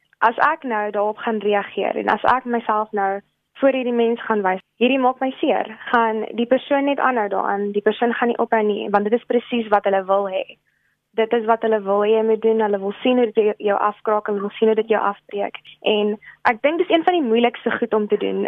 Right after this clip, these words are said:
is om te sê, "Okay, hierdie persoon het nou dit en dat vir my gesê, ek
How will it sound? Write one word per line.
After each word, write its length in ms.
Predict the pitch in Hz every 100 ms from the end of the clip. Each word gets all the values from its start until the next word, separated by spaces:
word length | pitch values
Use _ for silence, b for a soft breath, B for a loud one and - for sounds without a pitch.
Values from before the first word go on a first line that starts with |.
| 208
is 100 | 220
om 120 | 233
te 140 | 220 233
sê, 100 | 247 214
"Okay, 400 | 220 214 226 294 _ _ _
hierdie 220 | 240 247 254
persoon 220 | - 247
het 100 | 233
nou 120 | 233
dit 140 | 214
en 100 | 214
dat 160 | 202 196
vir 120 | 214
my 60 | 190
gesê, 480 | - - 202 196 185
ek 220 | 185